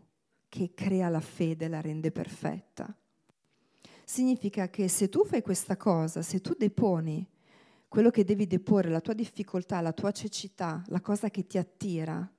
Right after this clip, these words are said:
e come Daniele decidi che ti focalizzi su Dio,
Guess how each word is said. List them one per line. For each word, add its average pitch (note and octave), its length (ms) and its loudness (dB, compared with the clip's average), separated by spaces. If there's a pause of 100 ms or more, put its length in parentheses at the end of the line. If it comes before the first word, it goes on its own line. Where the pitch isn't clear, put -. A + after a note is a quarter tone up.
(840)
e A#3+ 400 2 (340)
come G4 240 4
Daniele A#3 560 4
decidi G3+ 460 2
che G#3+ 120 -2
ti - 120 -2
focalizzi F#3 1080 0
su - 280 8
Dio, F#3+ 680 2